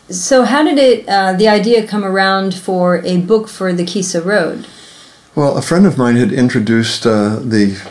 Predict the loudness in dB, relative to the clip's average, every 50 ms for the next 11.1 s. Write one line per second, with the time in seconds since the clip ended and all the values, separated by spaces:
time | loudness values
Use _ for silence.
0 | -16 -10 -4 -2 -2 0 0 -2 -2 -2 -2 -2 -4 -4 -4 0 2 2 2 2
1 | 0 -2 -4 -6 -6 -6 -6 -6 -4 -2 0 0 0 0 0 -2 -4 -4 -6 -6
2 | -6 -10 -14 -20 -20 -20 -20 -20 -20 -20 -20 -20 -20 -20 _ _ -4 -2 0 0
3 | 0 0 0 -2 -4 -6 -10 -6 -4 -2 0 0 2 2 2 0 0 0 0 0
4 | -2 -2 -2 0 0 0 2 0 0 0 -2 -2 -4 -2 -2 -2 0 0 0 0
5 | 0 -2 -2 -2 -2 -2 -2 -2 -2 -2 -2 -2 -2 -4 -6 -10 -14 -16 -18 -20
6 | -20 -20 -20 -20 -20 -20 -20 _ -2 2 4 4 4 4 2 2 2 0 0 -2
7 | -2 0 0 2 4 4 2 2 2 0 0 0 0 0 0 0 0 0 -2 -2
8 | -2 0 0 2 2 0 0 0 0 -2 -2 -2 -4 -6 -6 -4 -2 -2 -2 0
9 | -2 -2 -4 -4 -4 -6 -8 -8 -8 -10 -10 -14 -20 -20 _ _ _ -4 -2 -2
10 | -2 -2 -2 -2 0 0 0 0 0 -2 0 0 0 0 0 -2 -2 -2 -2 -2
11 | -2 -4